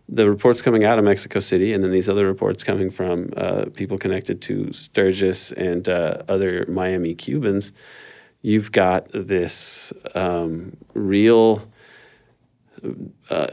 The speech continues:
d-, danger that would go along with investigating this that they can use to tell people. So that's what Warren gets told by L B J. And L B J was describing this later. I think it was to, to Hoover. He's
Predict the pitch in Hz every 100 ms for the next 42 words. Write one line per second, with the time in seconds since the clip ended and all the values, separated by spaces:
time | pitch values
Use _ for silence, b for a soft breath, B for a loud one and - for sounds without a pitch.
0 | - - 71 - 110 107 113 123 160 113
1 | 95 85 73 90 98 113 110 107 107 131
2 | 113 101 101 95 98 113 - - 90 87
3 | 90 90 92 - - 104 107 110 151 180
4 | 104 107 - - 107 104 143 220 113 98
5 | - 110 120 127 101 104 127 117 113 113
6 | - 113 113 - 123 110 104 98 101 107
7 | 104 120 135 104 98 101 98 113 117 101
8 | 110 117 98 123 - 98 110 117 101 95
9 | 95 101 120 95 90 - - 98 92 -
10 | 92 - - 92 117 113 95 92 - 101
11 | -